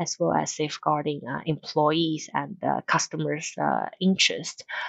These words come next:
When we examine the absolute earnings impact from these changes on our portfolio companies, it appears, uh, relatively small as compared to the market price reaction. That's why we decided to,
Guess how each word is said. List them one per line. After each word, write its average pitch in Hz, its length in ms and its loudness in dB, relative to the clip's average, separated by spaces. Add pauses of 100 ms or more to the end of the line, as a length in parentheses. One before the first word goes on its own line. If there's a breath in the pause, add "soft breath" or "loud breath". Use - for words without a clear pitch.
(160 loud breath)
When 170 160 8
we 165 180 6
examine 160 640 0
the 143 140 4
absolute 165 560 4
earnings 202 360 4
impact - 420 0
from 147 200 0
these 143 200 -2
changes 151 640 0
on 139 200 0
our - 180 4
portfolio 143 640 0
companies, - 680 0 (400 loud breath)
it 180 120 4
appears, 185 600 2 (100)
uh, 160 120 6
relatively 196 520 6
small 202 440 4
as - 140 0
compared 160 480 0
to 160 200 0
the 156 120 2
market 165 400 4
price 175 340 2
reaction. - 500 2 (380 loud breath)
That's - 180 -2
why 170 180 6
we 160 120 2
decided 151 580 2
to, 156 480 4